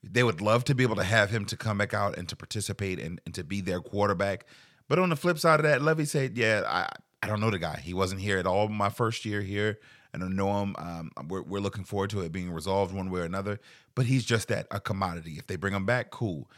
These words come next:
If they're able to get more for him, you wanna be able to buy low and sell high.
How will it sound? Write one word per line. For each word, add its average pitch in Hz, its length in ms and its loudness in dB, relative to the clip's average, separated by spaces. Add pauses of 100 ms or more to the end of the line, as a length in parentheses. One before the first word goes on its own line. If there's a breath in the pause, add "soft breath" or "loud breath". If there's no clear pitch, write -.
(260 soft breath)
If 87 100 -6
they're 110 140 2
able 107 220 2
to 101 100 -4
get 98 180 0
more 101 160 0
for 117 240 2
him, 135 100 0 (260 soft breath)
you 139 140 4
wanna 165 240 6
be 120 120 4
able 127 140 4
to 104 140 -2
buy 104 420 2
low 151 440 2
and 110 160 -4
sell 123 300 4
high. 123 400 -4